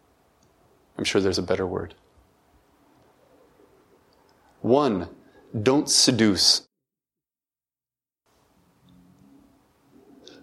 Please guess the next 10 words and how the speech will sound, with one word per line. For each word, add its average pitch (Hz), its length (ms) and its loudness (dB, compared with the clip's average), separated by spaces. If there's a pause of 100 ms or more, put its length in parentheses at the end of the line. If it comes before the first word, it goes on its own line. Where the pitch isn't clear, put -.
(100)
Don't 143 400 0
try 131 640 2 (1300)
to - 180 -6
lure 110 680 2
someone 101 360 0
into 95 300 -4
something, 87 500 -8 (960)
into 110 640 2
an 95 220 -4
idea, 90 600 -6